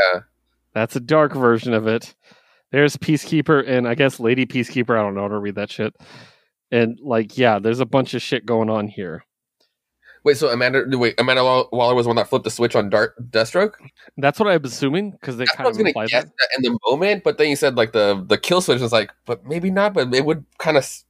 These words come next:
Speaker 1: it would be really cool if, if it was her, but damn, okay.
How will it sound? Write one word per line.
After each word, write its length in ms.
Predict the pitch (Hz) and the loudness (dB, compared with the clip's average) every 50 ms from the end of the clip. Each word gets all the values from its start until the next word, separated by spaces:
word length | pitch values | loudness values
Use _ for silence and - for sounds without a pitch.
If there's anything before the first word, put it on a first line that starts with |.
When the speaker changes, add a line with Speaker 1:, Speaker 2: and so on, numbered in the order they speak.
| _ - | _ -2
Speaker 1:
it 60 | - | 0
would 120 | 135 147 143 | 0 2 2
be 60 | 143 | 2
really 180 | 151 165 151 | 0 0 0
cool 160 | 123 - 151 135 | 0 0 0 -2
if, 100 | 127 127 | 0 0
if 160 | 104 113 110 | 0 0 2
it 60 | 113 | 0
was 320 | 107 104 110 104 101 - | 0 2 0 0 0 -2
her, 280 | - 135 131 123 107 98 | -2 0 2 2 2 2
but 200 | 92 92 95 92 - _ _ _ - | 2 2 0 0 -2 _ _ _ -8
damn, 420 | - 147 151 135 107 90 82 92 - _ _ _ _ | -4 0 0 2 0 0 -2 -6 -12 _ _ _ _
okay. 520 | - 156 180 - 127 113 123 151 160 151 | -2 -2 0 0 0 2 2 2 -2 -4